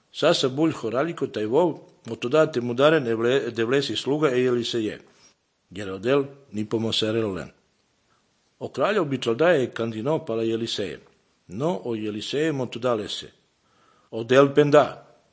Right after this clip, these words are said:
tara, kavel hamase, soka mesa andofora. Kavel but hamase, pe pijaca, anika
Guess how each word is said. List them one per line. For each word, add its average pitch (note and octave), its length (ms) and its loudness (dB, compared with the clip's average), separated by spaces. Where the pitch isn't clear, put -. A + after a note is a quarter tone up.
tara, D3 500 6
kavel A2+ 460 0
hamase, C#3+ 560 0
soka C#3 340 0
mesa C3+ 400 -2
andofora. A2+ 480 -4
Kavel C3+ 360 4
but E3 220 2
hamase, D#3+ 520 2
pe G2+ 120 -8
pijaca, D3+ 640 0
anika C#3 500 -2